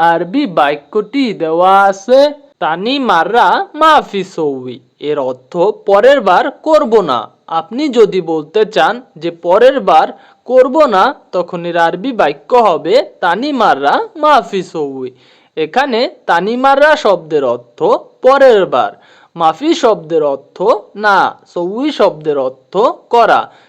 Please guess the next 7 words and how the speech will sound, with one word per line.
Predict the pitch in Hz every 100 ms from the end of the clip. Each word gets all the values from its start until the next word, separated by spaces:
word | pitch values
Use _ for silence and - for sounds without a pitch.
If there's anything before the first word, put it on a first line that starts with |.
| _
সব | 170 165
মিলিয়ে | 190 233 311 269
হচ্ছে | 180 156 - - 214 349 - -
তানি | 151 156 254 311
মাররা | 226 151 139 247 415 349
মাফি | 320 294 240 202 190
সৌই। | 175 147 135 117